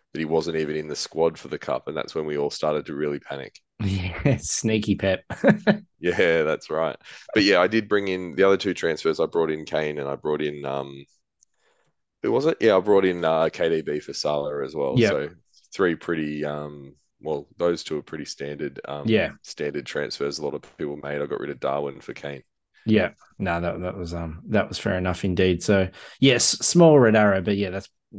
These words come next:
Speaker 2: probably justified 'cause of the hit, the hit.
Speaker 1: Yeah, hopefully. I, I mean, I'm pretty happy with, um, I'm pretty happy with the,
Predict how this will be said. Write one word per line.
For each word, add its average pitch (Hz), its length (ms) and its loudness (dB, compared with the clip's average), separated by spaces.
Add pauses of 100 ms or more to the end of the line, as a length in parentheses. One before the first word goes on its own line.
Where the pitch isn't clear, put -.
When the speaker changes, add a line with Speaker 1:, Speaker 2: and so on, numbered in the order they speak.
Speaker 2:
probably 90 220 -4
justified - 580 -2
'cause 95 160 2
of 90 60 -4
the 85 80 -4
hit, 107 320 -2
the 95 120 0
hit. 92 280 0 (1400)
Speaker 1:
Yeah, 92 280 6
hopefully. 117 440 2
I, - 40 -2
I 117 40 2
mean, 127 80 2
I'm 135 80 -2
pretty 202 200 -8
happy 113 260 -4
with, 82 220 -6 (180)
um, 78 480 -12 (600)
I'm 90 120 -8
pretty 151 200 -6
happy 139 220 -2
with 85 160 -2
the, 78 320 -2